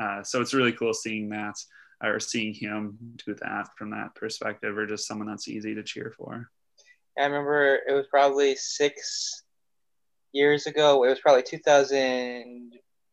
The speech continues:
Speaker 2: fifteen.
Speaker 1: Yeah.
Speaker 2: um, that I was doing, like, producing a high school sports show here in Minnesota,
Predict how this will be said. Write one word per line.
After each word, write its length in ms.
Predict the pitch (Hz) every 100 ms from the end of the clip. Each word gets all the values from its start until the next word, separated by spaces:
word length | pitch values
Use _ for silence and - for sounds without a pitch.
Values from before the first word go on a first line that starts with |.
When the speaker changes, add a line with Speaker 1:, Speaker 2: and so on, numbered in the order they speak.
| _ _ -
Speaker 2:
fifteen. 920 | 147 - - - 143 123 110 104 131 _ _ _ -
Speaker 1:
Yeah. 200 | 147 139
Speaker 2:
um, 140 | 131 120 -
that 120 | 139
I 100 | 135
was 200 | 135 131
doing, 220 | - 135 131
like, 180 | 127 -
producing 340 | - 135 131 135
a 40 |
high 120 | 127
school 180 | 127 139
sports 300 | 135 123 110
show 160 | - 127
here 120 | 123
in 60 | 120
Minnesota, 560 | 120 117 123 120 117